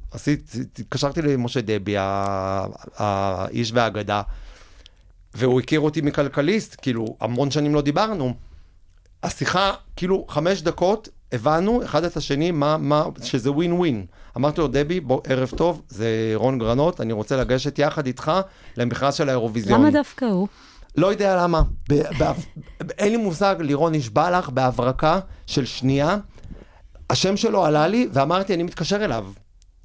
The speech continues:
Speaker 1: אני מתקשר לבן אדם הזה, כי אני רוצה לעבוד איתו, לא יודע למה." יכול, ב-, ב-, בדיעבד יש לי תשובה. הם עשו, אז המשרד שלו טיפל בחגיגות השבעים למדינה, ואני כן זוכר שהם עשו עבודה טובה, ואמרתי, "זה,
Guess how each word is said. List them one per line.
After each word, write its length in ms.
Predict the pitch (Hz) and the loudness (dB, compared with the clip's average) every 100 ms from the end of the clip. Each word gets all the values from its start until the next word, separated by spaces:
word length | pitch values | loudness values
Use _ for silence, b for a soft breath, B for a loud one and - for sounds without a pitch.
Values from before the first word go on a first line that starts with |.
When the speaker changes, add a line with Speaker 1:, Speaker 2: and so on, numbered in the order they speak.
| b b b b - | b b b b 2
Speaker 1:
אני 300 | 151 185 226 | 4 4 2
מתקשר 400 | 208 - 160 175 | 0 -2 0 2
לבן 260 | 180 147 | 2 2
אדם 260 | 135 135 160 | 2 2 0
הזה, 160 | 175 208 | -2 -2
כי 120 | 151 | 0
אני 100 | 151 | 2
רוצה 260 | 151 156 | 2 2
לעבוד 300 | 151 139 147 | 2 2 2
איתו, 220 | 151 147 127 | 0 0 2
לא 80 | |
יודע 220 | 139 131 123 | 4 4 4
למה." 260 | 117 110 110 - | 4 2 -2 -2
יכול, 320 | 147 - 196 - 135 131 | -2 0 -4 -4 -12 -16
ב-, 380 | - 113 123 113 | -10 -4 -2 2
ב-, 260 | 135 135 131 117 - B B B B | 2 4 0 -2 -8 B B B B
בדיעבד 500 | 117 127 143 139 185 180 | 0 2 2 4 4 2
יש 180 | 175 | 0
לי 80 | 196 | -2
תשובה. 300 | - 123 101 - - - | -4 -2 -2 -4 -10 -2
הם 120 | 120 | 0
עשו, 540 | 117 160 160 160 156 - | 2 2 4 4 2 0
אז 240 | 123 135 127 | 0 2 2
המשרד 340 | 123 135 131 | -2 -2 -2
שלו 160 | 131 127 | -2 -4
טיפל 360 | 131 - 127 120 | -4 0 0 2
בחגיגות 640 | 123 117 - 117 107 127 | 0 0 -4 -6 -2 0
השבעים 360 | 135 120 113 123 | 0 -2 0 2
למדינה, 460 | 117 101 107 160 185 | 0 0 2 2 2
ואני 200 | 117 113 | 0 -4
כן 200 | - 143 | -2 -2
זוכר 400 | 135 135 123 113 | -2 -4 -4 -4
שהם 320 | - 117 101 101 b b b - | -2 -2 -2 -6 b b b -16
עשו 200 | - 127 | -2 0
עבודה 340 | 101 110 123 | 2 2 2
טובה, 320 | - 113 190 143 | 0 0 0 0
ואמרתי, 440 | 139 170 165 151 | 0 0 0 -4
"זה, 180 | 120 | 0